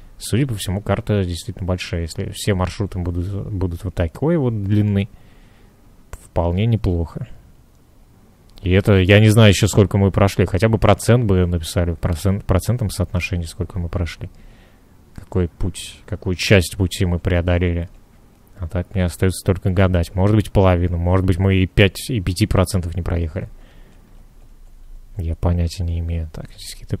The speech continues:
участки снова на асфальте. Как будто это какой-то участок для взвешивания или что-то вроде того.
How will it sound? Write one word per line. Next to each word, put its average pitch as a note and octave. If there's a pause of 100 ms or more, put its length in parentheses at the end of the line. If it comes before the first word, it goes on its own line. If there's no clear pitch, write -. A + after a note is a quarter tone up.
(100)
участки -
снова F2
на E2
асфальте. G#2 (2250)
Как F2
будто F#2+
это -
какой-то F#2+
участок F#2+
для F#2
взвешивания F2+
или F2
что-то E2+
вроде E2+
того. F2